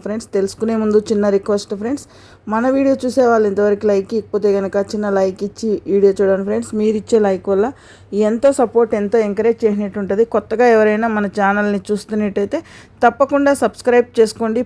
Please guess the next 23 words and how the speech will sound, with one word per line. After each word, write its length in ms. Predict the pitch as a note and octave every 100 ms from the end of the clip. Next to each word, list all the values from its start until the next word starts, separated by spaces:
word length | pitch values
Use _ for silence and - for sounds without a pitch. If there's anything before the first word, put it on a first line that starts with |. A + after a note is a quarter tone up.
| -
పక్కనే 300 | G#3+ A#3 A#3 A#3
ఉన్న 100 | A3 F#3+
గంట 140 | G3+ F#3+
సింబల్ 240 | A#3 A3 G#3
క్లిక్ 180 | G#3+ F#3 A#3
చేసి 240 | G#3+ A#3+ - F#3
all 140 | G3+ A#3 B3+
అనే 100 | B3 B3
దాన్ని 180 | A#3 G#3+
క్లిక్ 220 | F#3+ -
చేశారంటే 500 | A3 A3 G#3 G3+ A#3 D#4 - - - F#3
అందరికంటే 420 | A3 B3+ C4 C4 B3
ముందుగా 260 | A#3 A#3 B3+ A#3+
కలికిరి 340 | G#3+ A3+ B3 A#3
మార్కెట్ 400 | G#3+ - A#3+ - - -
స్టాక్ 420 | - A3+ A3 B3 A3
ఇన్ఫర్మేషన్ 540 | A3 A#3 A#3 G#3+ G#3+
గురించి 260 | G#3+ G#3+ B3 A3+
తెలుసుకోవచ్చు 500 | G3+ G3 - G#3+ A3 G3
అనమాట. 300 | G3 F#3+ F#3 - - - - G#3+
అలాగే 360 | A#3 C4 C4 A#3 A3 A#3 - - A3+
నిన్నటి 300 | A#3 C4+ C4+
మీద 120 | C#4+